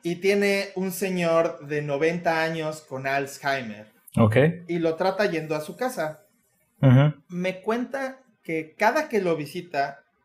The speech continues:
Speaker 1: el señor le pregunta si ha visto a su esposa. Eh, eso, eso significa que mi papá tiene que explicarle cada vez que su esposa lleva muerta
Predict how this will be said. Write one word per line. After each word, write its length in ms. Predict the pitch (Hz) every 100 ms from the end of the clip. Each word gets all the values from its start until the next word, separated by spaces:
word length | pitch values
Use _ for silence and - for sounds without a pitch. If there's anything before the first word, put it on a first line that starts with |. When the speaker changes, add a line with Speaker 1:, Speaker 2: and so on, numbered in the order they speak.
| _
Speaker 1:
el 140 | 151
señor 320 | 147 151 151 156
le 120 | 175
pregunta 600 | 151 135 139 131 143 143
si 200 | - 143
ha 80 | 139
visto 360 | 135 131 -
a 80 | 131
su 140 | 127 120
esposa. 580 | - - 139 - - _ _ _ _ _ _ _
Eh, 420 | - 156 151 - _
eso, 640 | 165 175 214 208 208 196 - _
eso 260 | 147 -
significa 840 | 185 180 175 175 185 180 117 120 - _ _ _
que 140 | 135
mi 80 | 135
papá 380 | 131 131 156 160
tiene 260 | 160 170 165
que 80 | 135
explicarle 880 | - 120 117 151 156 139 110 - _ _ _ _
cada 500 | 156 160 208 233 247
vez 580 | 220 175 104 - - _ _ _ _ _ _ _
que 140 | 151 143
su 120 | 139
esposa 720 | 131 - 160 160 170 165 156
lleva 520 | 143 139 131 131 127 131
muerta 760 | 123 127 123 - 127 123 123